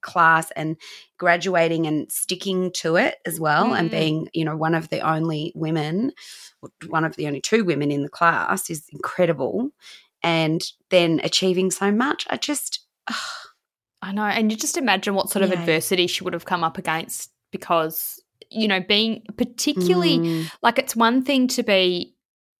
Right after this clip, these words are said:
Speaker 2: a woman and, you know, achieve amazing things or achieve
Speaker 1: Yes.
Speaker 2: anything,
Speaker 1: Mm.
Speaker 2: but to be a woman in such a male-driven industry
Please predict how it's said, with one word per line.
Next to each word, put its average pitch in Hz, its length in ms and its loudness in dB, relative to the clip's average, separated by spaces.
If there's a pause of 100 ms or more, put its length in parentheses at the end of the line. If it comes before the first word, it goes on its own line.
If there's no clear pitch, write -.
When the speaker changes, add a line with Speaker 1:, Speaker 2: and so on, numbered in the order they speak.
(160)
Speaker 2:
a 196 80 2
woman 175 580 -2 (440)
and, 165 500 -6
you 190 100 -4
know, 170 160 -2
achieve 180 680 -2 (800)
amazing 190 560 0
things 175 480 -6
or 185 40 -8
achieve 175 300 2
Speaker 1:
Yes. 170 60 0
Speaker 2:
anything, 254 460 0 (200)
Speaker 1:
Mm. 175 180 -2
Speaker 2:
but - 280 2
to 233 140 0
be 226 260 2
a - 80 -2
woman 202 360 -2 (100)
in 180 460 -4
such - 640 -2
a 190 60 0
male-driven 165 1000 -2 (220)
industry 175 880 -4